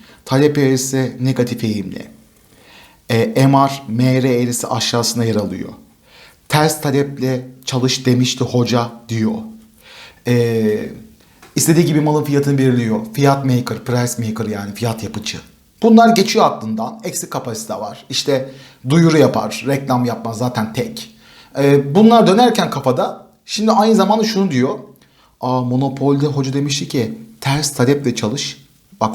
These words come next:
sorunun daha devamını okumuyor. Peki o zaman ters talep demek P'nin başta Q'nun burada olması demek.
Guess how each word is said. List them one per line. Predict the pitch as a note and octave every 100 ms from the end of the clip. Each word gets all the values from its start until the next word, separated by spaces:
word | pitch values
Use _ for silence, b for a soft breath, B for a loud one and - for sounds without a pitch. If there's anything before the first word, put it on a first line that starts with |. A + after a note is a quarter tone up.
| -
sorunun | A#2+ B2 A2+
daha | A#2+ A#2+
devamını | A#2 A#2+ B2+
okumuyor. | - - B2+ G#2+ - - - - B B B B B -
Peki | D3 D3
o | A#2 D3
zaman | C3+ A#2+ E3+ - - _ _ _ _ _ _ -
ters | - B2 -
talep | B2+ B2
demek | A#2 B2 A2+ - - _ _ _
P'nin | - A#2+ A#2+ E3 C#3+
başta | A2+ A2+ - C3
Q'nun | - B2+ C#3 D#3+
burada | C#3 C#3
olması | A2 G2+ G2 -
demek. | G2 D#3+ -